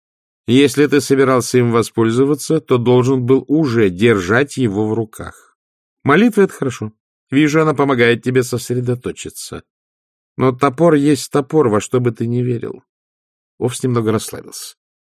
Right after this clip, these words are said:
По крайней мере, она не прыгнет и не вцепится ему в глотку. «Гляжу, Ходжи Саарк заварил чай.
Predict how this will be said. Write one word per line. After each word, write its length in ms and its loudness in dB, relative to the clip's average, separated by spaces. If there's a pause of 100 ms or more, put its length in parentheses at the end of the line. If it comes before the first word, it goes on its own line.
(120)
По 100 -2
крайней 320 -2
мере, 240 0
она 160 -2
не 180 2
прыгнет 500 -6
и 100 -8
не 120 -4
вцепится 540 -8
ему 200 -6
в 80 -10
глотку. 480 -20 (800)
«Гляжу, 680 2
Ходжи 460 0
Саарк 880 -4 (520)
заварил 500 2
чай. 460 -4